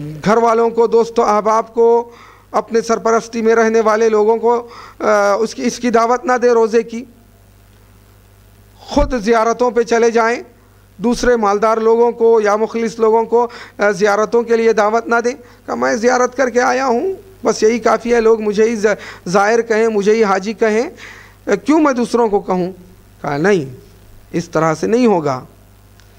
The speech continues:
बल्कि अम्र बिल मारूफ और नही अनिल मुनकर वाजिब है। जिस तरह से नमाज तुम्हारे लिए वाजिब है,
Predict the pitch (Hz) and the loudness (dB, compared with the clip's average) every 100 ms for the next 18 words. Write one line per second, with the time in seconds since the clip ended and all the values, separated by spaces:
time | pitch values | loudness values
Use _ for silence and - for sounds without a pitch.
0 | - - - 151 190 208 - 190 214 262 | -20 -20 -12 0 2 2 0 2 4 2
1 | 302 - - - - _ _ 208 233 226 | -4 -16 -20 -20 -20 _ _ -2 0 0
2 | 226 226 233 226 226 - 220 226 247 269 | 2 2 2 2 0 2 2 4 2 2
3 | 262 - - - _ - - 185 226 214 | 4 2 0 -8 _ -20 -2 0 0 0
4 | 220 226 226 226 226 233 220 233 226 233 | 0 0 2 2 2 2 2 0 0 0
5 | 262 233 185 156 180 247 262 214 285 302 | 2 2 -4 -2 2 4 4 2 0 2
6 | 254 247 170 156 160 _ _ _ _ _ | 0 -2 -4 -14 -20 _ _ _ _ _
7 | _ _ - - - 147 202 262 - - | _ _ -20 -20 -20 -6 -2 -2 -4 -2
8 | 220 220 226 247 233 254 233 208 208 220 | 0 2 0 0 0 -2 0 0 0 2
9 | 254 311 - - 254 233 226 220 214 202 | 2 2 -2 -6 -2 0 2 0 0 0
10 | 180 170 160 185 165 202 | 0 -2 -2 -4 -2 -2